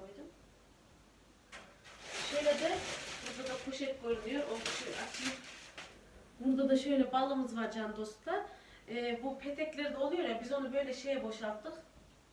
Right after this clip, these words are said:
Yer kaplamasındansa. Bir de, e, ağzını örtebiliyoruz. Daha güzel oluyor. O yüzden şimdi bundan da koyacağım. Öyle işte. Bugünkü menümüz de böyle olsun.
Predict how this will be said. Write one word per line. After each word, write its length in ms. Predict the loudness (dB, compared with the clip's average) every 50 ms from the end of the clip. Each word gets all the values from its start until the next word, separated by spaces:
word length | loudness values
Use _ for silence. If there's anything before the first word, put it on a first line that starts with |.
| -20 -20 -20 -14 -8
Yer 220 | -4 -2 -2 -2
kaplamasındansa. 1080 | -2 -2 -4 -4 -4 -4 -2 -2 -2 -4 -6 -8 -4 -4 -2 -4 -4 -4 -4 -4 -4 -4 -6 -10 -16 -20 -20 -20 -18 -12 -6
Bir 80 | -2 2
de, 300 | 4 4 6 6 6 6
e, 80 | 6
ağzını 340 | 6 6 6 4 4 2 2
örtebiliyoruz. 680 | 0 0 0 -2 -2 0 2 2 0 0 0 -2 4
Daha 140 | 4 4 6
güzel 300 | 4 2 -2 -4 -2 0
oluyor. 360 | 0 0 0 0 -2 -2 -2
O 80 | -2 -4
yüzden 280 | -6 -6 -6 -6 -6 -6 -8 -12 -20 -20 -20 -20 -20 -20 -20 -20 -20 -20 -20 -14
şimdi 320 | -8 -6 -6 -4 -4 -4
bundan 320 | -4 -4 -2 -2 -2 -2 -2
da 100 | -4 -2
koyacağım. 400 | -2 -2 -2 -2 0 -2 -2 0 -2 -4 -4 -4 -10 -16 -18 -20 -20 -20 -20 -20 -20 -20 -20 -20 -20 -20 -20 -20 -20 -20 -20 -20 -20 -20 -20 -20 -20 -18 -18 -18 -18 -18 -18 -20 -18 -14 -10 -8
Öyle 220 | -8 -6 -4 -4
işte. 280 | -6 -6 -8 -10 -12 -14 -14 -14 -14 -18 -20 -20 -20 -16 -14
Bugünkü 340 | -12 -10 -10 -10 -10 -8 -6
menümüz 380 | -4 -4 -4 -4 -6 -8 -8
de 140 | -8 -6 -2
böyle 200 | -2 0 0 0
olsun. 260 | -2 -4 -8 -10 -12